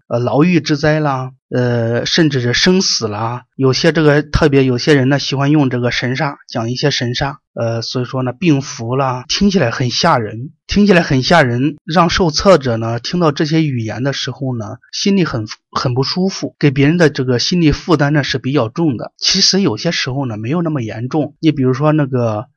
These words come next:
刑夫克子，听起来就好像是生死离别一样，特别是讲到这个一般的人都接受不了的，特别是讲就说，啊，你这个人克子，你克夫还好一点，但是说到克子，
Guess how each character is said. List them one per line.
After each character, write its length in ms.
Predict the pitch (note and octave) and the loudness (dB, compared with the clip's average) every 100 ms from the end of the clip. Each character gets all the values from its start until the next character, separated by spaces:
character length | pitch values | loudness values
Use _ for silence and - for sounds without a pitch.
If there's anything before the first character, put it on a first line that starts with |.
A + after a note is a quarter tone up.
| _ | _
刑 360 | - - D3 F3+ | -8 2 2 2
夫 200 | - F#3+ | -2 -4
克 280 | F3+ - F3 | 0 2 2
子， 200 | - - - - - | 2 -8 -14 -12 -2
听 200 | G3 G3 | 2 4
起 120 | D#3+ | 4
来 240 | B2 B2 - - | 2 -2 -8 -6
就 120 | D#3+ | -4
好 160 | C#3 A#2+ | -2 -2
像 160 | D3 | -2
是 120 | C3+ | -4
生 200 | B2+ D#3+ | 0 0
死 200 | D#3+ - | 0 -2
离 180 | A#2 A#2+ | -2 -4
别 300 | C3 A2+ A#2 | -4 -4 -4
一 100 | A2 | -4
样， 200 | A2 - _ | -8 -10 _
特 180 | - F3+ | 4 4
别 160 | C3+ C3+ | 4 0
是 140 | D#3 | 0
讲 260 | D3+ B2 A#2 | -2 -4 -4
到 160 | B2+ | -4
这 140 | A#2+ B2+ | -4 -4
个 300 | A#2+ A2+ - _ - | -4 -6 -12 _ -6
一 180 | C#3+ | -2
般 220 | D3+ E3 E3+ | 2 4 4
的 120 | D3 | 4
人 120 | A#2 | 4
都 120 | C3+ | 2
接 160 | C3 C#3+ | 4 2
受 180 | D3 B2+ | 2 0
不 80 | B2+ | 0
了 180 | G#2+ | -2
的， 120 | G#2 A2+ | -6 0
特 160 | - | 2
别 140 | D3 C#3 | 2 0
是 120 | D#3 | -2
讲 240 | D3 A2+ | -4 -6
就 100 | A2+ | -8
说， 200 | B2 C3 C3 _ - | -6 -6 -8 _ -6
啊， 100 | A#2+ | -4
你 140 | B2 | -2
这 140 | A#2+ D#3+ | 0 2
个 100 | C3 | 2
人 200 | B2+ C#3+ | 0 -2
克 280 | - F3+ B2 | -2 0 0
子， 300 | - - - _ _ _ D3 | -4 -16 -18 _ _ _ -6
你 80 | |
克 260 | C#3 - F3 | -6 0 0
夫 220 | D3 F3+ | 0 0
还 140 | F#3 C#3+ | 2 2
好 240 | - A2+ | 0 -4
一 100 | B2 | -6
点， 200 | B2+ A2 - _ _ | -8 -10 -14 _ _
但 160 | E3 | 0
是 80 | C#3 | 0
说 200 | B2+ E3 | 0 0
到 120 | D#3 | 0
克 320 | C#3+ - F#3 C#3+ | 0 -2 -2 -2
子， 300 | - - | -4 -12